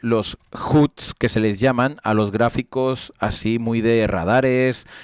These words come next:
y de efectos así muy, muy, muy de, muy informáticos.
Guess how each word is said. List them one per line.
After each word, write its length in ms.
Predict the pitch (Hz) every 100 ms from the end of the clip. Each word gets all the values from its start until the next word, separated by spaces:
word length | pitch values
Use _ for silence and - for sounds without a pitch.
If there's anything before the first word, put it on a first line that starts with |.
| -
y 100 | 113
de 220 | 107 107
efectos 440 | 104 113 - 120 104
así 220 | - 117
muy, 460 | 107 117 113 110 - - - - - -
muy, 560 | 113 120 120 120 120 101
muy 240 | 113 120
de, 580 | 120 120 113 107 101 90 - _ -
muy 220 | 117 123
informáticos. 880 | 131 - 101 95 - - 78 80